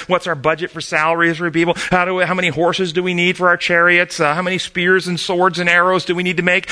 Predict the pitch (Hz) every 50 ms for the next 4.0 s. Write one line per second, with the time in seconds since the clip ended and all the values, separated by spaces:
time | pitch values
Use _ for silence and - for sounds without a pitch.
0 | - 175 208 214 214 208 262 262 311 294 226 277 269 254 247 240 226 233 233 240
1 | 247 220 247 247 - 247 240 240 214 196 220 240 247 240 226 233 233 226 220 233
2 | 226 220 196 226 240 233 196 247 208 - - - 294 330 330 311 320 302 226 254
3 | 269 294 302 302 330 349 370 381 330 269 220 - 180 143 131 160 214 294 359 359